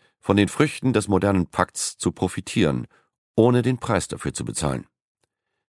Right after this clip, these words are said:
Wir brauchen keine Götter, die unsere Macht begrenzen und uns Sinn geben. Die freien Entscheidungen von Konsumenten und Wählern versorgen uns mit allem, was wir an Sinn benötigen.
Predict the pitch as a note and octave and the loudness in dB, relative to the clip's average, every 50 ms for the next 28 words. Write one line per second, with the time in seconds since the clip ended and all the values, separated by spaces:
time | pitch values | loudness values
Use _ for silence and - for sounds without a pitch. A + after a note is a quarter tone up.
0 | _ _ _ - G2+ B2 B2+ B2 C#3+ D3 C3+ F#2+ F#2 E2+ - - E2 D#2 D2 C2 | _ _ _ 2 4 4 4 6 4 4 2 2 -2 -2 2 2 2 2 2 2
1 | - F#2 G#2+ A2 - F#2 E2 D2+ D2 C2+ G1+ C#2 D2 - C2+ C2+ D2 E2+ F#2 - | 2 2 2 4 4 2 2 2 2 0 -2 -2 -2 -2 -2 0 2 2 0 0
2 | - - - D2+ D2 - D#2+ F2+ F#2 E2+ - - F#2 F2 D#2+ - - C#2 C#2 C#2 | -2 -4 -4 -4 -2 0 0 0 2 0 0 0 0 0 0 0 -2 -2 -2 -2
3 | D2+ D2 C#2 D2+ G2 G2 E2 D2+ D2+ E2+ E2 D2+ D#2 D2+ - - _ _ _ _ | -2 -2 0 2 2 2 2 2 2 0 0 0 0 -4 -6 -8 _ _ _ _
4 | _ _ _ _ _ _ _ _ - - - - G2 B2 C3 C3+ C3 G#2+ A2 - | _ _ _ _ _ _ _ _ -8 -4 2 4 6 6 6 6 4 4 2 4
5 | - G#2+ G#2+ A2+ A2 A2 A#2 A2+ A2 G2 - F#2+ F2 - - F2 D#2 E2 D#2+ F2+ | 4 4 6 6 6 4 4 4 2 2 2 0 0 2 2 2 2 2 4 4
6 | A2 A#2+ - - G2+ F2 E2 D#2 C#2+ F2+ G2+ G#2 G2 G2 G2 F#2+ - E2+ D#2 D2 | 2 2 2 0 2 2 2 2 2 2 2 4 4 2 2 0 0 0 0 4
7 | F#2 G2+ F#2+ F#2 F#2+ F#2 D2 E2+ E2+ - E2 E2+ - - - G2+ G#2+ G#2 G2+ G2+ | 4 4 4 4 2 2 0 0 0 0 -2 -2 -2 2 2 2 4 4 2 2
8 | G2 E2+ F2 - - E2+ D2+ B1+ C#2+ C2+ C2 F2 E2+ E2+ D#2+ D#2 F2 F2 D#2 C#2 | 2 2 0 0 2 0 0 0 0 -2 0 0 0 0 0 0 0 0 0 -2
9 | - C2 A#1+ - B1+ - | -4 -6 -10 -10 -12 -12